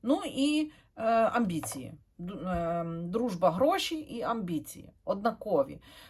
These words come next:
а, притягуються, але все рівно, м, бачите, е, можливо, Маск, хоча і Трамп теж. Ну, подивимося.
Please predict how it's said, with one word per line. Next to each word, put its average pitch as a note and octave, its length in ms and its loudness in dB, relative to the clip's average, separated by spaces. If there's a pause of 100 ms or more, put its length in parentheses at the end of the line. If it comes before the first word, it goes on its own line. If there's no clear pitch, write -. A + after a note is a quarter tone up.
(120)
а, C#3+ 280 -4
притягуються, D#3 1080 -2
але A3 460 0
все C4 280 0
рівно, B3+ 520 -2 (240)
м, G3+ 500 -10
бачите, G3+ 500 -6 (960)
е, - 40 -12 (800)
можливо, A#3 440 4
Маск, G#3 560 -2 (2500)
хоча A3+ 300 -12
і G4 140 -12
Трамп B3 320 -8
теж. - 400 -12 (800)
Ну, A4+ 100 -4
подивимося. E3+ 760 4